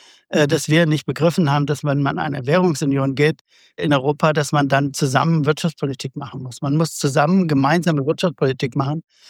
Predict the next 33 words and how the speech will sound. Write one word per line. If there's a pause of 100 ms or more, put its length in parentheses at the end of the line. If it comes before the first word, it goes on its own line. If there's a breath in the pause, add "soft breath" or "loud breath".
(120)
Und
man
kann
nicht
Wirtschaftspolitik
machen,
so
wie
Deutschland
das
in
den
Maastricht-Vertrag
hineingeschrieben
hat, (320)
wo
jeder
nur
vor
sich
hin
fummelt
und
dann (280 soft breath)
am
besten
noch
alle
ihre
Wettbewerbsfähigkeit
versuchen
zu
verbessern,